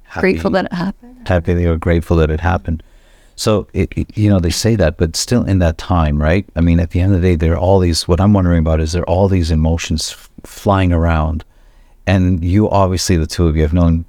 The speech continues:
Speaker 1: we've worked together for some time a little bit, but, you know, you have this way of being able to channel it, right? To manage your emotions, 'cause you're very much, you're trained, first of all,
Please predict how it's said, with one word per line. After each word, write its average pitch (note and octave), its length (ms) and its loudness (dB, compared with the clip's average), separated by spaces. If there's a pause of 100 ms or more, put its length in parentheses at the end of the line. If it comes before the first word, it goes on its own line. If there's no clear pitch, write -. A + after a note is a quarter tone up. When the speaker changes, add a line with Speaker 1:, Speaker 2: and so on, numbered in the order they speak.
Speaker 1:
we've E2 240 -2
worked F2 220 0
together D#2+ 260 0
for - 100 -8
some - 200 -10
time E2 260 0
a D#2+ 40 2
little D#2 160 0
bit, D2+ 180 0
but, D#2+ 220 -4 (520)
you F#2 80 -2
know, F2+ 60 2
you F2+ 220 -2
have A#2 260 -2
this G2 220 -4
way F#2+ 160 4
of E2 80 0
being E2+ 180 2
able E2 220 2
to - 200 -2
channel F#2 520 0
it, - 120 -8 (180)
right? G#2+ 340 0
To F2 100 -4
manage F2 460 0
your E2+ 80 0
emotions, D#2 480 -4
'cause D2 240 -4
you're D#2+ 100 -2
very F#2 240 0
much, E2+ 400 -2 (380)
you're G#2+ 140 0
trained, F2 380 -2
first - 300 -4
of D2+ 120 -4
all, E2 180 -2